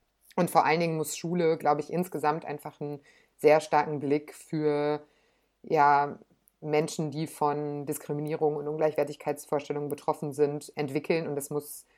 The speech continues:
eigentlich an allen Stellen eine diskriminierungskritische Schule geben. Also da gibt's eigentlich nichts, was da an Punkt-, also all die punktuellen Maßnahmen sind, glaub ich, total wichtig und sind kleine Schritte. Aber es müsste eigentlich ein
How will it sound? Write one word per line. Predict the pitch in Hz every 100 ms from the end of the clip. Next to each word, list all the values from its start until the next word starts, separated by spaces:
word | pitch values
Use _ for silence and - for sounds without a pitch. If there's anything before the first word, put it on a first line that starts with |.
| _ _ _ _
eigentlich | 143 160 165 - 170
an | 151
allen | - 160 175
Stellen | - 160 160 160
eine | 151
diskriminierungskritische | 151 - 151 156 151 147 - 156 151 -
Schule | - 180 147
geben. | 127 127 135
Also | - 143
da | 143 143
gibt's | 147 147 -
eigentlich | - 147 - 151 147
nichts, | 151 151 - - - _ _ _ _ _ _ _
was | - 151 156
da | 156 147 147 147 143 147 -
an | - 143 147 143
Punkt-, | 170 175
also | 156 147
all | 160
die | 185
punktuellen | 190 185 196 165 185
Maßnahmen | 170 175 - 165
sind, | 160 156
glaub | 151
ich, | 147
total | - 156 151 143
wichtig | 202 208 190 180
und | 156
sind | 160 156
kleine | - 151 156
Schritte. | 147 - 175 - 180 180 - _ _ _ -
Aber | 156 147
es | 156
müsste | 160 -
eigentlich | - 147 151 -
ein | 147 147 151